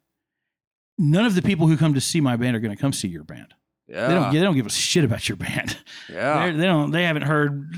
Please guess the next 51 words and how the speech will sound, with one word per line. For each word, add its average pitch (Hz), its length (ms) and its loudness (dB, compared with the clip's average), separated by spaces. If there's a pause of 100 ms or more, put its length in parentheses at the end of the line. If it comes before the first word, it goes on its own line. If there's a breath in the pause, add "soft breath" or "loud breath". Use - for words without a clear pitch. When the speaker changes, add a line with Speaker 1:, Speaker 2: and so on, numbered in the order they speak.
Speaker 1:
any 185 220 6
of 139 60 6
the 127 60 4
Morbid 113 260 2
Angel 104 400 -4
albums, 95 400 -4
and 147 520 2 (320)
they 175 200 2
don't, 170 160 2
and 160 80 2
they're 156 60 4
not 147 160 2
gonna. 143 320 0 (600 soft breath)
But 131 460 2
they 165 140 4
will 135 180 4
pay 196 420 -2
fifteen 151 440 2
dollars 139 540 -4 (420)
to 143 80 0
come 139 220 4
watch 117 220 0
my 117 140 0
Speaker 2:
Just 110 180 -2
Speaker 1:
band 123 120 0
Speaker 2:
to - 80 0
Speaker 1:
open 107 140 -4
up 170 100 -2
Speaker 2:
see. 196 40 -12
Speaker 1:
for 208 80 -4
Morbid 104 280 -4
Speaker 2:
Yep. 98 100 -6
Speaker 1:
Angel, 123 320 -6 (560)
and, 127 340 4 (300)
you 160 140 2
know, 113 80 2
Speaker 2:
And 110 100 -2
Speaker 1:
they, 131 60 2
Speaker 2:
then 113 260 -6
Speaker 1:
then 151 280 0
Speaker 2:
also 147 320 0
Morbid 107 340 -4
Angels 117 360 -4
fans. 92 540 -12 (420)
Speaker 1:
Morbid 127 240 -6
Angels 127 260 -6
fans, 156 380 -2
they'll, 135 460 -2 (540 loud breath)
they'll 196 180 2
dig 208 260 0
it. - 120 -4